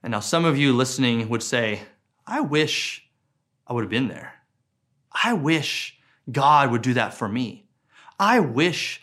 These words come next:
I had that kind of certainty and clarity." But here's the truth. See, God isn't interested in simply convincing you that he exists.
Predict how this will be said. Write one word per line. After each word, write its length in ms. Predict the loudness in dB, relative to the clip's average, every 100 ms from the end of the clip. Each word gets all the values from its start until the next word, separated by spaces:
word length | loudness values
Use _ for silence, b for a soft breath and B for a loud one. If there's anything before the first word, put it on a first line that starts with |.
| b b
I 80 | -2
had 320 | 2 2 2
that 160 | 0 -4
kind 440 | 0 2 2 2
of 120 | -2 -8 B
certainty 760 | -4 0 2 2 0 -2 -2
and 120 | -2
clarity." 600 | -6 -2 2 2 0 -6 _ b
But 80 | 2
here's 160 | 4 4
the 40 |
truth. 300 | 2 2 2
See, 200 | 0 -6 B B B
God 300 | 2 4 2
isn't 360 | 2 2 0 0
interested 420 | -2 0 0 -2
in 160 | 0 -2
simply 500 | 0 0 2 -2 -4 B
convincing 840 | -2 2 2 2 4 4 4 2 4
you 140 | 4
that 160 | 2 -2
he 120 | -6
exists. 600 | -8 -10 -14 -14 -14 -16